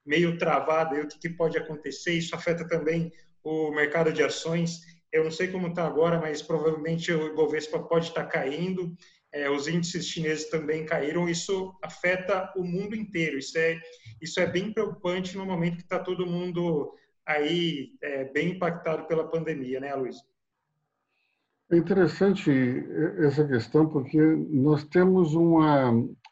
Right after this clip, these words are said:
Speaker 2: nós tivemos até, até agora uma política de confronto entre Estados Unidos e,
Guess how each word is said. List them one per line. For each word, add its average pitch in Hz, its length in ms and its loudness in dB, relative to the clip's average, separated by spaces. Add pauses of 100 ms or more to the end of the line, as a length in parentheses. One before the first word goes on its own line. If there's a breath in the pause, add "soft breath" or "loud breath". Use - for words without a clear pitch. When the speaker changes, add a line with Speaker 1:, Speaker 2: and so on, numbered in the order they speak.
(120)
Speaker 2:
nós 139 480 4
tivemos 143 720 4
até, 127 720 4 (600)
até 120 400 2
agora 107 720 4
uma 113 420 2 (120)
política 110 640 0
de 104 140 -4
confronto 135 760 0
entre 113 200 0
Estados 110 360 0
Unidos 104 540 -2
e, 104 460 0